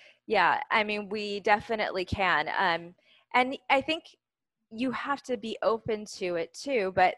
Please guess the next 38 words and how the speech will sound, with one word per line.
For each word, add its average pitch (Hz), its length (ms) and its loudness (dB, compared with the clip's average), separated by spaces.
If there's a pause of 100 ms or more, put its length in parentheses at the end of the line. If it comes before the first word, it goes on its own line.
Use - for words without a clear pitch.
(140)
the 202 120 4
work 196 500 0
works 202 480 0
really 180 240 -2
fast. - 640 -4 (600)
So 202 560 6 (380)
when 214 280 0
I 208 260 2
have 220 420 4
people 190 280 -6
come 202 280 0
in, 202 180 2
I 185 240 2
ask 202 340 2
them, 185 180 -4
"What 190 160 2
is 214 140 0
it 208 140 -4
that - 180 -2
you 202 240 -8
want 175 160 -8
to 180 60 -6
change 214 420 -8
today?" 165 240 -4
Because 190 300 -6
I 196 120 4 (100)
truly 269 540 -4
do 180 360 -4
believe 165 520 -8 (420)
that 190 160 6
we 185 120 -2
can 208 380 -2
make 196 260 -6
change 190 600 -10 (460)
as 208 200 2 (180)
quickly 196 580 -2
as 165 320 2
we 165 180 -10